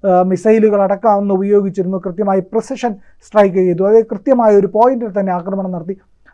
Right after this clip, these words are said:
അതുപോലെ തന്നെ ആ കാലഘട്ടം മുതൽ ഇന്ത്യക്ക് കൃത്യമായി അറിയാം ഇനി വരാൻ പോകുന്നത് സൈന്യങ്ങൾ തമ്മിൽ ഏറ്റുമുട്ടുന്ന, അല്ലെങ്കിൽ സേനയിലെ മനുഷ്യർ തമ്മിൽ ഏറ്റുമുട്ടുന്ന യുദ്ധത്തേക്കാൾ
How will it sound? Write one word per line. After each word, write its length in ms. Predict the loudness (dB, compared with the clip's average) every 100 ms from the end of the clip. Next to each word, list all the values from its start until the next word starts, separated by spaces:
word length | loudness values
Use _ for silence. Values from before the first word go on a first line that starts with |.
| 0
അതുപോലെ 580 | 2 4 4 4 2
തന്നെ 140 | 0 0
ആ 260 | 0 2
കാലഘട്ടം 640 | 4 4 4 4 -2 -2 -2
മുതൽ 220 | -4 -4
ഇന്ത്യക്ക് 440 | -6 -8 -8 -8
കൃത്യമായി 420 | -8 -2 2 4
അറിയാം 340 | 4 4 2 0 -8 _ -2
ഇനി 180 | 2
വരാൻ 420 | 2 4 4 2 2
പോകുന്നത് 580 | 0 0 -4 -2 -2
സൈന്യങ്ങൾ 600 | 0 -2 -2 -2 -2 -2
തമ്മിൽ 340 | 0 0 0 -2 -8 _
ഏറ്റുമുട്ടുന്ന, 500 | 0 0 0 -2 -2
അല്ലെങ്കിൽ 420 | -2 0 0 -2 -4 _
സേനയിലെ 600 | 0 4 4 2 2 2
മനുഷ്യർ 540 | 2 -2 -2 0 0 2
തമ്മിൽ 280 | 0 2
ഏറ്റുമുട്ടുന്ന 460 | 0 0 -6 -6 -4
യുദ്ധത്തേക്കാൾ 760 | -4 -4 0 2 2 4 4